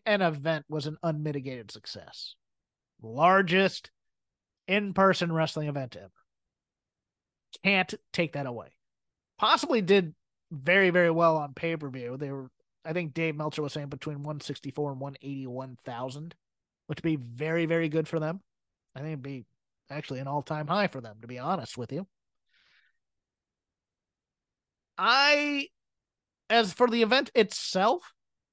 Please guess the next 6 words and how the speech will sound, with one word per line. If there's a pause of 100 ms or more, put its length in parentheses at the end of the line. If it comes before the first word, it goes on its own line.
(1200)
for
me (840)
and
for
my
predilections,